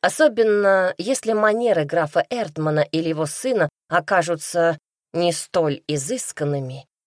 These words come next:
к каким вы привыкли у себя дома». Усмехнувшись про себя, Лоррейн припомнила вспышки гнева, которым был подвержен отец. Распалившись,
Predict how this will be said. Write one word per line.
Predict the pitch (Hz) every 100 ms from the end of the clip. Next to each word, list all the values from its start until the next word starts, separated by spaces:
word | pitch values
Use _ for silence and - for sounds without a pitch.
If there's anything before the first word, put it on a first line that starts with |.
| _
к | -
каким | - 165 - 226
вы | 175 180 170
привыкли | 196 196 196 160 - 143 -
у |
себя | 143 - 160 160
дома». | 170 135 127 - _ _ _ _ _ _ _ _ _ _
Усмехнувшись | 190 208 196 196 214 233 - 170 156
про | - 151
себя, | - 151 151 147 -
Лоррейн | 151 170 202 214 190
припомнила | 151 170 160 220 220 180 160 151
вспышки | 147 - - 185 - -
гнева, | 151 131 139 139 202 214 139 135 _ _ _
которым | - 143 220 208 175
был | 143 208
подвержен | 170 175 156 143 208 170 135 135 -
отец. | 170 - 143 - - _ _ _ _ _ _ _ -
Распалившись, | - 156 - - 123 185 220 - 127 - -